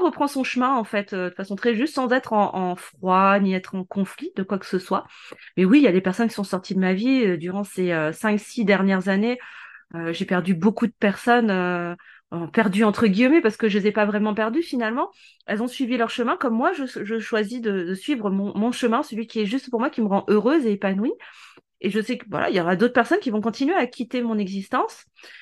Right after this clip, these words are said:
Elles vont se reconnecter, euh, elles, de leur côté, avec des personnes qui seront alignées avec elles. Et moi, ça va me permettre de laisser entrer, bah, de belles âmes, des personnes extraordinaires avec lesquelles je vais avoir des relations extraordinaires. Et, euh, je trouve ça juste, euh, exceptionnel, en fait, de pouvoir, euh, vivre ça de cette manière-là.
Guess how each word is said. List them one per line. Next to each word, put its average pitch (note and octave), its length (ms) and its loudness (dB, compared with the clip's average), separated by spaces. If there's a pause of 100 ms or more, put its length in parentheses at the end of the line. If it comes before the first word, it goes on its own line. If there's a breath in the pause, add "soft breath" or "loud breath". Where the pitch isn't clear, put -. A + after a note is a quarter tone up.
(440 loud breath)
Elles G#3+ 160 2
vont C4+ 100 2
se - 80 -2
reconnecter, C#4 520 2
euh, A3 300 6
elles, G#3+ 300 2
de G3+ 80 -2
leur G3+ 160 -2
côté, A3+ 220 -4
avec G3 240 -2
des G3+ 80 -2
personnes G#3 340 -6
qui G#3 140 -10
seront G3 180 -6
alignées G3 320 2
avec F3 240 0
elles. - 180 -2
Et F3 120 -4
moi, F3 340 -8 (240)
ça G3+ 140 0
va F#3 80 4
me F#3 40 0
permettre F#3+ 380 0
de F3 100 -6
laisser F3 260 -6
entrer, A3+ 380 -2 (240 loud breath)
bah, E3 80 -2
de G3 120 4
belles G3 360 4
âmes, G3+ 240 2 (420 loud breath)
des F#3 100 0
personnes G#3 280 0
extraordinaires A3 800 4
avec F#3+ 200 0
lesquelles A3 180 -2
je G#3+ 60 -4
vais G#3 40 -2
avoir G3 160 -2
des F#3+ 80 -4
relations F#3+ 380 -4
extraordinaires. A3+ 960 2
Et, F#3+ 180 -4
euh, F#3 100 -4
je F#3+ 100 -8
trouve F#3+ 120 -10
ça F#3+ 160 -6
juste, F#3+ 360 -6
euh, E3 100 -8 (420 loud breath)
exceptionnel, A#3+ 680 4
en F#3 80 4
fait, G3+ 160 0
de F#3 100 -2
pouvoir, F#3+ 540 0
euh, E3+ 200 0
vivre F#3+ 300 -2
ça F#3 180 -6
de F#3+ 120 -8
cette F#3+ 180 -8
manière-là. G3+ 380 -2